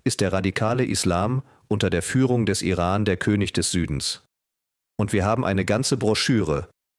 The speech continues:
die Broschüre Der König des Südens, in der wir genau erklären, warum wir das sagen. Aber Daniel elf sagt ausdrücklich, dass dies ein Kampf ist, der zur Zeit des Endes stattfinden wird. Und es ist ein Kampf,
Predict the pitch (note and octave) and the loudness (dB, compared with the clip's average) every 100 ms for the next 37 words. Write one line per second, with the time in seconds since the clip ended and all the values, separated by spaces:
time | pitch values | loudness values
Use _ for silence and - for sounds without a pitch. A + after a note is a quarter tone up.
0 | _ - F#2+ G2 F#2+ B2+ C3+ C3+ A#2 F#2+ | _ -2 0 0 0 2 2 2 0 0
1 | - A#2+ A#2+ - G2 - G2 E2 C#2+ - | 0 0 0 0 -2 0 0 -2 -4 -6
2 | - _ _ _ - G2+ G2 F#2+ F#2+ G2 | -8 _ _ _ -6 0 0 2 0 0
3 | G#2 - G#2+ - G2 G2 G2 F#2+ G2 G2 | 0 0 0 0 2 2 0 0 0 0
4 | F2+ E2+ F2+ D2 C2+ C2+ - _ _ _ | 0 0 0 -2 -2 -8 -12 _ _ _
5 | _ _ _ _ - G2 F#2 G#2 G#2 G#2 | _ _ _ _ -4 -2 0 0 0 0
6 | F2+ F#2 G2+ B2 - F2+ E2+ - G#2 G#2+ | 0 0 0 -2 -2 -2 -2 -2 -2 -2
7 | A2+ A2 G#2+ A2 - _ _ _ - G2+ | -2 0 0 -2 -6 _ _ _ -2 -2
8 | - B2+ E3+ - B2+ - C3+ C#3+ - F2+ | 0 -2 -2 -2 -2 -2 -2 -2 -2 -2
9 | - - - _ _ _ G2+ F#2+ G2 - | -4 -8 -14 _ _ _ -2 0 -2 -2
10 | G2+ A2 A2 - F2+ G2+ G2+ - G#2+ - | -2 -2 -2 -2 0 0 0 0 -2 -2
11 | F2+ D#2 E2+ D#2 C#2 - - _ _ _ | -4 -2 -4 0 -2 -2 -12 _ _ _
12 | _ _ - G2 F#2 - - F2+ - F#2+ | _ _ -2 -2 0 -2 -2 -2 -2 -2
13 | A2+ - | -2 -6